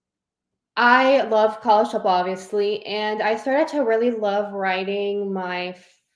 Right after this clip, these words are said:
freshman year of college. I mean, I have to be honest with you, I wasn't a big writer in high school, but I had a really great English teacher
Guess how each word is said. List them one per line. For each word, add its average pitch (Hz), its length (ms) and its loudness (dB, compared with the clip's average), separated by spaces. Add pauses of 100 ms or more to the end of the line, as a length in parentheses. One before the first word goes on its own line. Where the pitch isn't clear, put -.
(120)
freshman 202 640 -8
year 190 400 -6
of 165 220 -14
college. - 460 -14
I - 40 -12
mean, 196 140 -8
I 190 80 -8
have 226 160 -10
to 208 80 -8
be 180 100 -6
honest 175 300 -6
with 196 140 -10
you, 196 80 -2
I 175 160 0
wasn't 196 520 -4
a 185 60 -10
big 180 300 -6
writer 180 340 -4
in 185 80 -8
high 180 200 -14
school, 202 360 -8
but 190 320 -2
I 185 140 -4
had 214 180 -4
a 214 80 0
really 202 400 -4
great 196 600 -4
English 180 400 -10
teacher 165 460 -14